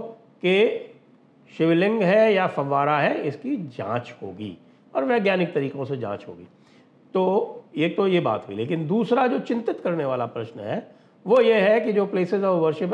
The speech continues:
Act को चुनौती देने वाली याचिका लगी हुई थी सुप्रीम कोर्ट में, उस पर कल सुनवाई थी। और कल सुनवाई के समय पहले तो जैसा कि हम अधिकतर जानते हैं कि मैं आपको कई बार बता चुका हूं कि केंद्र सरकार जो है ऐसे मामलों में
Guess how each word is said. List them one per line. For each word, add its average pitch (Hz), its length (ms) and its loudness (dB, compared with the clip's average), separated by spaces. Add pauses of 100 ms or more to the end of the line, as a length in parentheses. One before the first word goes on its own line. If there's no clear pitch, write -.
Act 151 300 -2
को 151 340 2
चुनौती 143 500 -4
देने 135 340 -2
वाली 131 360 -2
याचिका 131 380 -4
लगी 120 240 -6
हुई 120 260 -6
थी 135 60 -8
सुप्रीम 123 360 -10
कोर्ट 110 320 -10
में, 127 100 -4
उस 127 140 -6
पर - 160 -12
कल 147 260 -8 (400)
सुनवाई 120 380 -2
थी। 117 280 -6
और 143 180 -4 (100)
कल 160 160 -6
सुनवाई 156 420 -8
के 165 140 -8
समय 151 240 -2 (840)
पहले 151 220 4
तो 170 160 4 (960)
जैसा 151 320 0
कि 165 140 -2
हम 156 200 -2 (260)
अधिकतर 147 380 -2
जानते 139 320 -2
हैं 131 220 -6
कि 120 240 -12 (140)
मैं 113 100 -8
आपको 113 260 -8
कई 135 180 -2
बार 135 160 0
बता 117 220 -6
चुका 117 240 -14
हूं 113 100 -12
कि 117 140 -16
केंद्र 147 340 -2
सरकार 135 380 -2
जो 127 140 -2
है 135 100 -2 (100)
ऐसे 123 260 -8
मामलों 110 380 -6
में 151 280 -2